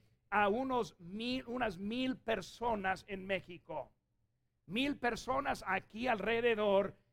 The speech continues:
y yo hablando sin micrófono, con voz, y siempre diciendo: "¿Me escuchan?". Y hablando muy fuerte para que me ayuden. Hermanos, con Cristo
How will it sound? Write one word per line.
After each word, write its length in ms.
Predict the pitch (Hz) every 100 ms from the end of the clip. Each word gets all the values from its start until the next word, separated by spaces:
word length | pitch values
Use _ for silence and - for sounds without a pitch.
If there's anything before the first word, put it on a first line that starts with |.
| _
y 240 | 220 208
yo 340 | 147 143 247 262
hablando 560 | 254 233 262 262 247
sin 400 | 226 - 254 311
micrófono, 1040 | 311 302 - - 180 156 147 139 160 240 226 - _ _ _ _ _ _ _
con 320 | - 262 285
voz, 600 | 247 240 208 254 - - _ _ _ _ _ _ -
y 120 | 220
siempre 300 | - 277 269
diciendo: 400 | - 277 269 220
"¿Me 120 | 208
escuchan?". 840 | 190 - 330 - 320 359 359 269 - _ _ _ _ _ _ _ _ -
Y 60 | 254
hablando 380 | 240 294 302
muy 160 | 262 269
fuerte 520 | - 226 320 320 285
para 260 | 262 247 240
que 240 | 240 247 240
me 100 | 240
ayuden. 500 | 220 226 254 302 - -
Hermanos, 460 | - 240 277 - -
con 240 | 247 240
Cristo 1160 | 180 220 320 370 302 - - 175 185 247 226 -